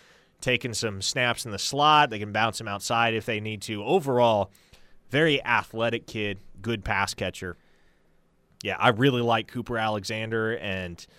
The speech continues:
I, I, it is,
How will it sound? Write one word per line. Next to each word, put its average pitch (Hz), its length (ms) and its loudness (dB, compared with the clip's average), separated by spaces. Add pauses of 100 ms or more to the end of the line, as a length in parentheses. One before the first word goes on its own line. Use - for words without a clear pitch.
(1040)
I, 98 180 0 (540)
I, 73 80 -16 (320)
it 151 160 4
is, 151 220 6